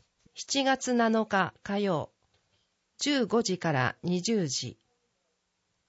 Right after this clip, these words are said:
ところ、愛宮白山神社。小寺町、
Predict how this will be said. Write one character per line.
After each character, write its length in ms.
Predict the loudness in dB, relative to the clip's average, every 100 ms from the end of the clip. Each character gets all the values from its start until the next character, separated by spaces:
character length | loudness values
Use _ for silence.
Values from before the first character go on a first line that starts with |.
| _ _ _ -8
と 140 | -2
こ 160 | 2 4
ろ、 260 | 4 2 -4 _ _ _ _ _ _ _ -2
愛 220 | 2 4
宮 500 | 4 4 4 4 2
白 240 | -2 -6 -2
山 300 | 2 4 2
神 280 | 2 0 0
社。 220 | -4 -8 _ _ _ _ _ _ _ _ _ _ _ _ -4
小 140 | 0
寺 260 | 2 4 2
町、 460 | 0 -2 -6 -8